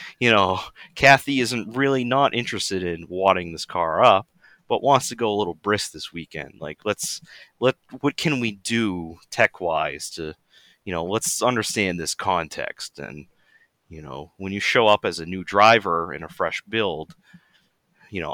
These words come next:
I was a, you know, a twenty, young twenty-something kid when I showed up with my first build for tech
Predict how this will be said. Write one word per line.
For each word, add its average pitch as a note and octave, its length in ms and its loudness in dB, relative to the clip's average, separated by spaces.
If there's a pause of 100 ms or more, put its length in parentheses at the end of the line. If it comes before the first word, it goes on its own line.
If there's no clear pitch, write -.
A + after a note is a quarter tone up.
I A#2 200 6
was G2+ 220 -2
a, F2 300 -6
you G2 120 -12
know, E2 340 -10
a F#2 340 0 (760)
twenty, A2 420 -2
young A#2 280 0
twenty-something A2+ 680 0
kid D3 280 0
when F#2+ 160 -4
I A2+ 120 2
showed F#2+ 220 -2
up - 120 -2
with F#2+ 100 -10
my F2+ 160 -6
first F#2+ 360 -8
build F2+ 240 -4
for F2+ 140 -10
tech - 440 -6